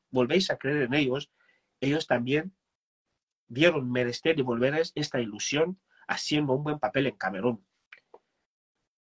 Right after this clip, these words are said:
Y cuando salgan cosas malas, que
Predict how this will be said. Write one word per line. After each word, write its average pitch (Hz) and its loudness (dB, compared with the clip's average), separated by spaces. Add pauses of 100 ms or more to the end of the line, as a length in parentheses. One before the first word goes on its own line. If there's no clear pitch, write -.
(1400)
Y 170 2 (280)
cuando 143 6
salgan 180 2
cosas 131 -2
malas, 143 -2 (1400)
que 131 -6